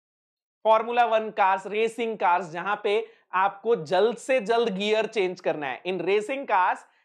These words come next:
they need to change the gear rapidly, right? They can't apply complete force on pedal, then they will change the gear। उतनी देर में जो है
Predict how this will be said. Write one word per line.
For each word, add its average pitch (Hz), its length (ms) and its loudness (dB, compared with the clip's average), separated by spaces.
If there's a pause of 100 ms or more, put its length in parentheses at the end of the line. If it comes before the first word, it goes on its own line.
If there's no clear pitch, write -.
(100)
they 196 100 0
need 226 300 -4
to 262 160 -4
change 254 260 -2
the 262 80 2
gear 240 340 0 (220)
rapidly, 220 480 -2 (160)
right? 214 320 -2 (260)
They 190 100 -2
can't 240 360 -2 (180)
apply 208 560 2 (260)
complete 202 540 0
force 220 380 2
on 214 180 0
pedal, 202 580 2
then 214 220 0
they 208 120 2
will 208 180 -2
change 208 340 -2
the 208 100 -2
gear। 202 480 0 (240)
उतनी 240 320 -2
देर 233 240 2
में 247 120 -2
जो 233 100 0
है 254 100 2